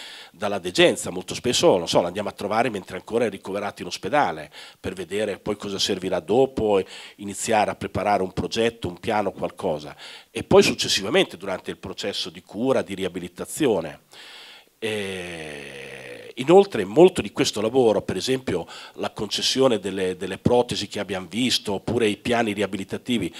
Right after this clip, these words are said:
sono lavori che vengono fa-, sono attività che vengono svolti in, all'interno di equipe,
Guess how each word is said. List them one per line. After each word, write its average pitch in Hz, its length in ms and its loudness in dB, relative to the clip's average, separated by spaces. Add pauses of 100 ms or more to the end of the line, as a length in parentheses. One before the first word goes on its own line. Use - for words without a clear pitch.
(300)
sono 139 300 6
lavori 156 380 6
che 117 120 -2
vengono 113 300 0
fa-, - 240 0
sono 127 180 2
attività 143 380 2
che 127 120 -2
vengono 117 280 2
svolti 127 640 2
in, 120 80 -2
all'interno 131 600 0
di 104 260 -8
equipe, - 640 -4